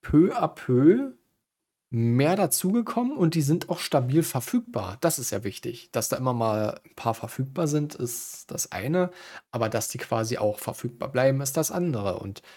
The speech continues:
da sieht man jetzt auch langsam aber sicher wieder 'ne Preisentwicklung in, äh, in eine Richtung, die, ähm, die wieder quasi, äh, neue Projekte möglich macht. Da hat man Bock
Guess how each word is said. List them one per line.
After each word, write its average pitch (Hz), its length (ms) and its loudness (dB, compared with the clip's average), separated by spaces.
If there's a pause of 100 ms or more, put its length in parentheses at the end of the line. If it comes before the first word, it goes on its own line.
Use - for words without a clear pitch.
(340)
da - 220 -6
sieht 135 300 -4
man 170 160 -2
jetzt 180 220 -4
auch 120 100 -8
langsam 127 420 0
aber 120 180 0
sicher 120 360 -2
wieder 135 180 2
'ne 110 120 -2
Preisentwicklung 143 1000 -2
in, 135 200 0
äh, 127 520 -2
in 123 100 -2
eine 113 240 -2
Richtung, 165 520 -2
die, 147 380 0
ähm, 131 720 -2 (1600)
die 139 160 4
wieder 160 600 6
quasi, 156 520 4
äh, 139 360 0
neue 170 220 6
Projekte 196 440 4
möglich 127 360 4
macht. - 400 0
Da - 160 -4
hat 151 120 -6
man 160 160 0
Bock - 140 -8